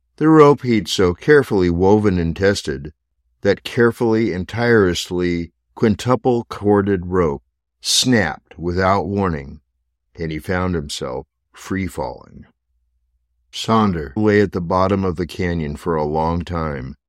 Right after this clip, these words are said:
staring at the broken pieces of the smashed ship. Its solar sails had been stripped away, and now its spiraled metal and burned plastic littered the ground between him and the gap in the hull, as if marking out a path for him,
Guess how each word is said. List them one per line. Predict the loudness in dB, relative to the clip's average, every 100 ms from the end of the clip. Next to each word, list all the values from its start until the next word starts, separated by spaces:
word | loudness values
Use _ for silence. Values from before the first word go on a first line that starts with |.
| _ -12
staring | -2 2 4 4 2
at | -2
the | -2
broken | 0 0 0 -6
pieces | -4 -4 -4 -8 -8
of | -10 -10
the | -14
smashed | -10 -8 -8 -10 -14
ship. | -8 -8 -8 _ _ _ _ _ _ _
Its | -2 -2
solar | 2 4 6 4
sails | 2 0 0 -2 -4
had | -6
been | -6 -6
stripped | -6 -4 -4 -4
away, | -4 -2 -2 -4 -8 -14 _ _ -8
and | -4 0
now | 2 2
its | 0 -4
spiraled | -6 0 2 2 2 2 0
metal | -2 0 0 -2
and | -2
burned | -2 -2 0 -4 -6
plastic | -6 -4 -4 -6 -10 -8 2
littered | 6 6 4
the | -2
ground | -2 -2 0 -2 -4
between | -6 -4 -4 -2
him | 0 2 2 0
and | -2 -2
the | -2
gap | 0 0 0 -2
in | -4
the | -4
hull, | 0 0 0 -6 -10 _ _ 0
as | 2 4
if | 2
marking | 4 4 4 2 2
out | 2 0 -4
a | -8
path | -6 -4 -4 -4
for | -6 -6
him, | -6 -8 -10 -18